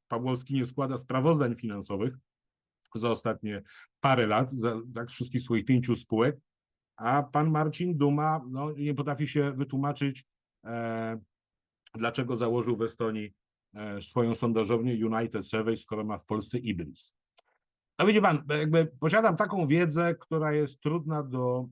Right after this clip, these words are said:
mm, do, do polemiki, tak? Bo chętnie bym się z pana zapytał, tak? E, co pan na to, że Duma ma United Surveys w Estonii i Ibris w Polsce i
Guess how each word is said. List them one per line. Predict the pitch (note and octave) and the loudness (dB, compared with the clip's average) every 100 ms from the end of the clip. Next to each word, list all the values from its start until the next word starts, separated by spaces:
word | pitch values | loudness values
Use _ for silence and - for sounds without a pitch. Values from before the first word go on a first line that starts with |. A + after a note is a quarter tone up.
| A#2 | -12
mm, | A2+ A2+ A2+ A2 G#2+ A2 _ _ _ _ _ G2+ A2+ | -12 -10 -10 -10 -12 -16 _ _ _ _ _ -18 -10
do, | A#2+ A#2 | -4 -2
do | A2+ C#3+ | 2 2
polemiki, | C3 D#3 E3 D#3 A#2 F#2 - G#2+ | 6 6 8 8 6 2 -4 -4
tak? | G2+ A2 G2 F#2 - - - _ - | -2 -6 -6 -10 -16 -20 -20 _ -12
Bo | - A#2 | -4 -2
chętnie | - A3 A3 | 0 4 6
bym | G3+ | 6
się | F3+ | 6
z | E3 | 4
pana | F3 F3 E3 D3 C#3+ | 4 4 4 0 -4
zapytał, | C3 F3+ C4+ E3 A2+ | -2 0 2 2 2
tak? | A#2+ C#3+ - A2+ | 0 -2 -4 -6
E, | G#2+ G2+ | -4 -4
co | D#3+ | -2
pan | F3 F#3+ | 0 2
na | G3+ | 2
to, | C3 A2+ | 2 -2
że | A2 | -2
Duma | G#2+ B2+ A#2 | -2 -2 -2
ma | A2+ G#2+ - _ - | -4 -6 -10 _ -4
United | B2+ B2 B2 F#2+ | 0 0 -2 -4
Surveys | - D3 C#3+ C#3+ C3 - _ _ _ | 0 2 2 0 -4 -14 _ _ _
w | A2 | -6
Estonii | C3 C3 D3 D#3 D3+ C#3 | -6 0 2 4 4 0
i | C3 | -2
Ibris | B2+ C3+ B2+ | -2 0 -2
w | - | -4
Polsce | F#2+ F2 E2+ - A2+ D3 | -6 -6 -10 -8 -4 -4
i | A#2+ B2 C3 B2+ | -6 -4 -2 -4